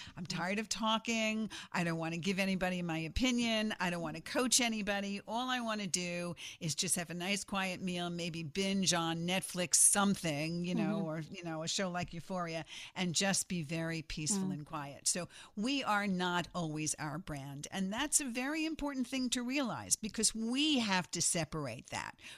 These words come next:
Speaker 1: We have to maintain those strong boundaries within ourselves. And I think one of the things that parents have to understand is it's all about limiting the usage and frequency of social media, which is the most important thing.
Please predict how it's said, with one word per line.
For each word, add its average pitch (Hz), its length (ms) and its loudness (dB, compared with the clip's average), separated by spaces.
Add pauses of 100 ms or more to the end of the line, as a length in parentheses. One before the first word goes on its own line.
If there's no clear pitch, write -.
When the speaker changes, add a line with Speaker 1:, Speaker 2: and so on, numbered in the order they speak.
Speaker 1:
We 240 300 6
have 220 280 4
to 185 100 2
maintain 160 540 -2
those 147 180 -4
strong 151 340 -4
boundaries 143 640 -6
within 151 560 -6
ourselves. 123 580 -2 (360)
And 185 180 4
I 196 100 4
think 214 320 -2
one 214 220 2
of 214 160 -2
the 180 80 -4
things 180 320 0
that 170 160 -4
parents 175 400 -2
have 160 220 -4
to - 120 -8
understand 160 720 -4
is 147 140 -8 (460)
it's 190 260 2
all 214 320 4
about 170 500 2
limiting 190 720 2
the 151 60 -2
usage 214 840 0 (160)
and 208 200 2
frequency 151 1000 -4 (100)
of - 80 -6
social 139 460 -6
media, 110 420 -8
which 175 220 -2
is 175 120 0
the 175 100 -6
most 151 320 -4
important 156 360 -8
thing. 151 200 -6